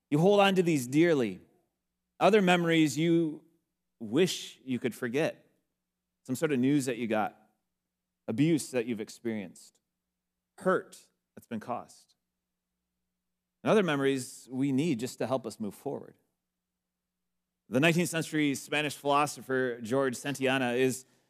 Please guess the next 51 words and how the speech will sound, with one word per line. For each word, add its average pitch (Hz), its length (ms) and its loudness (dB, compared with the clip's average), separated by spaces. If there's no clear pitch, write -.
credited 233 420 6
with 175 120 2
saying 190 340 2
a, 151 260 2
a 160 80 -6
famous 220 260 2
quote 185 220 2
that 160 80 6
has 139 100 -4
been, 147 380 0
uh, 123 220 -8
changed 165 380 -2
a 147 40 0
bit 151 140 6
over 147 160 2
the 131 100 2
years. 139 460 4
But 165 120 6
what 185 100 8
he 196 120 4
said 196 320 4
was, 147 420 2
"Those 190 320 4
who 196 120 2
cannot 175 260 2
remember 156 300 0
the 117 100 -4
past - 600 -2
are 123 80 -2
condemned 143 720 2
to - 140 -8
repeat - 340 -6
it." - 100 -14
His 156 340 4
argument 175 380 4
was, 185 220 6
is 143 120 -4
that 156 160 4
we 165 140 4
just 180 160 -2
keep 185 180 -6
going 180 280 4
in 156 100 0
this 147 100 -2
cycle 165 440 0
again 175 240 0
and 151 120 -2
again 160 260 -2
and 143 140 -2
again, 165 380 -2
and 127 100 -2